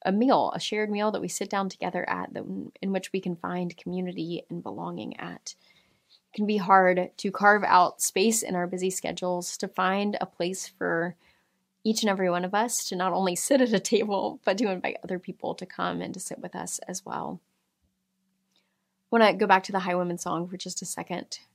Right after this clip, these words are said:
where it says, "We're all a little broken, and we all desire to belong."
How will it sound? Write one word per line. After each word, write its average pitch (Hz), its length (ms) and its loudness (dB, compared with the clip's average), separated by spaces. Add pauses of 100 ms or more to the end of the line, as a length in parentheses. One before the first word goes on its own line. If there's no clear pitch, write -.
(120)
where 180 100 -4
it 180 80 -6
says, 190 180 0
"We're 185 120 -2
all 196 200 4
a - 20 0
little 214 180 2
broken, 175 580 -8 (800)
and 180 100 -4
we 185 120 -4
all 180 500 0
desire - 540 -8
to - 200 -18
belong." - 520 -12